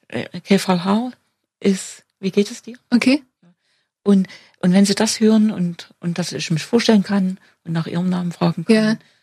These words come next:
Speaker 1: und, und so ein rechts und links sagen kann,
Speaker 2: Hm.
Speaker 1: wie sie sich legen sollen.
Speaker 2: Ja,
Speaker 1: Ja,
Speaker 2: stimmt.
Speaker 1: so, ja, oder was sie trinken wollen, das ist dann, freuen die sich.
Speaker 2: Ja.
Speaker 1: Ich denke schon, weil es dann, ja, weil sie dann sehen, man hat Interesse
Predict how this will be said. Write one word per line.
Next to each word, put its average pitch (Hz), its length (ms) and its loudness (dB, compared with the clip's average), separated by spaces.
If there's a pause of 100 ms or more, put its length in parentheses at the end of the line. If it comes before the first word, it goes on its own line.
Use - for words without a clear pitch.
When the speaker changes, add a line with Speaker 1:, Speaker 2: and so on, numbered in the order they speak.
(280)
Speaker 1:
und, 160 420 0
und 156 460 -2 (520)
so - 160 -12
ein 143 260 -6
rechts - 320 -2
und 151 80 -2
links 180 280 2
sagen 160 260 -4
kann, 151 360 -4
Speaker 2:
Hm. 220 220 4
Speaker 1:
wie 196 80 -14
sie 175 100 -16
sich 165 140 -20
legen 196 260 2
sollen. 180 240 -4
Speaker 2:
Ja, 233 280 4
Speaker 1:
Ja, 254 100 -4
Speaker 2:
stimmt. - 260 0
Speaker 1:
so, 175 160 2 (360)
ja, 151 320 0
oder 147 280 -6
was 147 140 -4
sie 156 80 -10
trinken 190 300 4
wollen, 160 200 2 (280)
das 165 160 -4
ist 175 180 -6
dann, 160 280 -2 (500)
freuen 135 320 -12
die 131 100 -16
sich. - 380 -20
Speaker 2:
Ja. - 100 -20
Speaker 1:
Ich - 120 -10
denke 196 240 4
schon, 170 360 2
weil 170 120 -2
es - 180 -2
dann, 170 240 2 (640)
ja, 165 420 -6 (540)
weil 165 220 0
sie 165 100 -2
dann 160 400 -6
sehen, 208 480 4
man 180 120 -2
hat - 120 -12
Interesse 160 480 -12